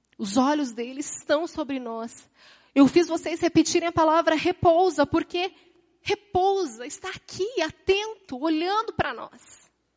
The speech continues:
Fala pra mim o que você faz quando uma pessoa tá o tempo todo te olhando. Você tá passando, desfilando. Aí você vai de um lado,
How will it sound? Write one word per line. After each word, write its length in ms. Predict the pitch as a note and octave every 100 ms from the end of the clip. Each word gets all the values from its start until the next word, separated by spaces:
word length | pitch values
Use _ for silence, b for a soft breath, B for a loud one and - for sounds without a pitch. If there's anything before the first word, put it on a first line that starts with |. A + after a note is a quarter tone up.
| _ _ _ _ _ _ _ _ _
Fala 320 | - F#4+ A4
pra 180 | G#4+ G4
mim 160 | F4+
o 80 | G#4
que 160 | - G4
você 240 | A4 G4+
faz 340 | F4+ D#4+ E4 F4+
quando 180 | F#4+ F#4
uma 140 | F#4+
pessoa 420 | F#4+ F4 - G4
tá 140 | G4+ F#4+
o 60 |
tempo 300 | F4+ G#4+ A4
todo 240 | G#4 G4+ G4+
te 160 | - F#4+
olhando. 520 | F#4 F4+ E4 B3+ G3 - _ _ _ _ _ _ _ _
Você 160 | - F#4+
tá 100 | G4+
passando, 580 | B4+ G4 F#4 G#3 E3+ F3+ _ _ _ _ -
desfilando. 760 | F#4 G#4 - G#4 G4+ D#4 A#3 F#3+ _ _ _ _ _ _ _ _ _ _ _ _ _ _ _ -
Aí 100 | D4+
você 220 | F4+ G#4+
vai 120 | G#4
de 80 | F#4+
um 60 | G4
lado, 340 | G4 G#4 G4+